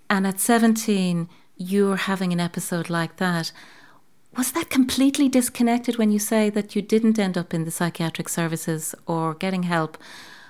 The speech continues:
because your mum actually was in that role? I mean, was she aware of how extreme your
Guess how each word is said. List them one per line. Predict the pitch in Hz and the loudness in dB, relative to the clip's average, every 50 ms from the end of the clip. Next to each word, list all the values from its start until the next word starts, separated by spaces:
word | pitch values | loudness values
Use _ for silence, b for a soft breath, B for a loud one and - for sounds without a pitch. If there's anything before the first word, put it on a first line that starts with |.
| B B B B B _ _ _ - | B B B B B _ _ _ 0
because | 214 196 - - - 214 214 208 190 - - - | 0 0 0 -2 0 2 2 2 2 -2 -4 -2
your | 208 214 208 | 2 4 4
mum | 214 220 214 208 214 | 4 4 4 4 4
actually | 208 208 208 - - - 214 208 196 196 202 202 - - - - | 2 0 -2 -6 -4 -2 0 0 0 -2 -4 -8 -10 -16 -8 -4
was | 202 208 202 - - - | -2 -2 -2 -2 0 2
in | 220 254 269 240 | 4 4 6 4
that | 202 190 - - | 4 2 -2 -2
role? | 175 170 165 165 165 | -2 -2 0 -2 -4
I | - - - - - | -6 -10 -6 0 4
mean, | 226 220 | 6 6
was | 220 233 220 | 6 6 4
she | - - 254 233 226 220 220 | 2 2 2 2 2 2 0
aware | 202 196 185 202 202 214 226 233 240 240 233 - - | 0 2 4 6 6 6 6 4 4 2 0 -2 -4
of | 196 | -6
how | - - 208 196 | -2 -2 -2 -2
extreme | 190 - - - - - 208 208 202 208 208 202 202 B B B B B B B B | -2 -2 -4 -4 0 2 4 6 6 6 6 4 2 B B B B B B B B
your | 190 190 196 196 190 185 190 190 185 190 | 0 2 4 4 4 4 2 2 0 -4